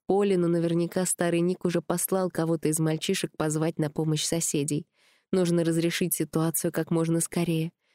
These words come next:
Даже шесть человек слишком много, а у толпы разум отсутствует напрочь.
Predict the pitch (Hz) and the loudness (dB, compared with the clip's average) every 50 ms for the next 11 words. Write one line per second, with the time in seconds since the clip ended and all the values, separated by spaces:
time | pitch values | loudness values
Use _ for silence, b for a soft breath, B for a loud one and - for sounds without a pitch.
0 | _ _ - 202 202 190 190 196 196 - - 202 196 - - - 180 175 170 170 | _ _ -2 0 2 2 2 0 0 0 0 0 0 -2 -2 0 0 2 2 2
1 | 170 170 - - 175 170 165 - - 185 180 185 180 180 170 160 156 156 156 151 | 0 0 0 -2 -2 -2 -2 -2 -2 0 0 2 2 2 0 0 0 -2 -4 -4
2 | - _ _ _ _ - 190 175 170 160 147 160 160 160 151 - - 175 185 196 | -8 _ _ _ _ -2 0 0 0 0 0 0 0 -2 -2 -2 0 0 0 2
3 | 190 165 156 160 170 170 180 196 196 - - 156 147 - - 160 156 156 - - | 2 0 0 0 0 0 0 0 -2 -2 -4 -6 -6 -4 -2 -2 -2 0 0 0
4 | 160 151 147 - - 156 151 - - | 0 0 0 -2 -2 -4 -4 -4 -8